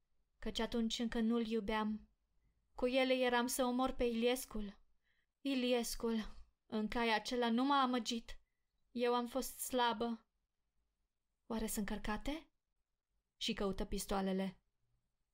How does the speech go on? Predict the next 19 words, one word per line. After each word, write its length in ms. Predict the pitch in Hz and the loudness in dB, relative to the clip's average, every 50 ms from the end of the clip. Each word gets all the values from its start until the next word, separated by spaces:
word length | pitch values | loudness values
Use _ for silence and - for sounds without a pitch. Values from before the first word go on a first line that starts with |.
| _ _ _ | _ _ _
„Unul 320 | - 269 277 277 277 254 | -4 -2 0 2 2 2
e 120 | 240 247 254 | 2 2 2
încă 240 | 262 269 262 269 | 0 0 -2 -2
plin.” 420 | 269 - - 302 277 247 226 - - _ _ _ _ _ _ _ _ _ _ _ _ _ _ _ _ _ _ | -4 -2 -2 -2 -2 -2 -4 -6 -10 _ _ _ _ _ _ _ _ _ _ _ _ _ _ _ _ _ _
„Unul? 520 | - 285 311 349 330 302 240 233 - - - _ _ _ _ _ _ _ _ _ _ _ _ _ | -2 0 0 2 2 0 0 -2 -4 -8 -14 _ _ _ _ _ _ _ _ _ _ _ _ _
Și 320 | - - - - 381 381 | -10 -6 -4 -2 -2 -2
ce 220 | 392 - 403 370 - | -2 -2 -2 -2 -2
trebuie 460 | - 247 233 220 202 214 220 220 220 | -2 -2 -2 -2 -2 -2 -2 -2 -2
amândouă?” 680 | 214 208 208 214 214 208 208 214 214 214 220 240 254 - _ _ _ _ _ _ _ _ _ _ _ _ _ _ _ - _ _ _ - | -2 0 0 0 0 0 -2 -2 -4 -4 -4 -4 -6 -8 _ _ _ _ _ _ _ _ _ _ _ _ _ _ _ -20 _ _ _ -6
O 60 | 254 | -4
mișcare 540 | 254 254 247 - - - - 254 254 254 247 | -2 -2 -2 -2 -2 -2 0 0 2 0 0
de 140 | 214 240 233 | 0 0 -2
deget 420 | 202 240 247 247 254 - 269 269 | 0 0 0 0 0 -4 -4 -4
și 160 | - - 254 | -4 -4 -4
s-a 180 | 233 - 262 240 | -4 -4 -4 -4
sfârșit. 680 | 226 - - - 240 - - - 262 240 - - - - - _ _ _ _ _ _ _ _ _ _ - - _ _ _ _ _ | -4 -4 -6 -6 -4 -4 -4 -4 -4 -6 -6 -8 -10 -10 -12 _ _ _ _ _ _ _ _ _ _ -20 -20 _ _ _ _ _
„Oh, 320 | - 285 294 294 269 247 - - - _ _ _ _ _ _ _ _ _ _ _ _ _ _ | 0 2 4 4 2 0 -2 -8 -14 _ _ _ _ _ _ _ _ _ _ _ _ _ _
pistolul 640 | - 254 226 - - - - 240 240 226 226 226 233 | -8 -6 -4 -4 -4 -4 -2 -2 -2 0 0 0 0
acesta!” 680 | 226 214 - - 233 226 - - - 220 220 - - | 0 -2 -2 -4 -6 -6 -6 -6 -6 -6 -6 -8 -10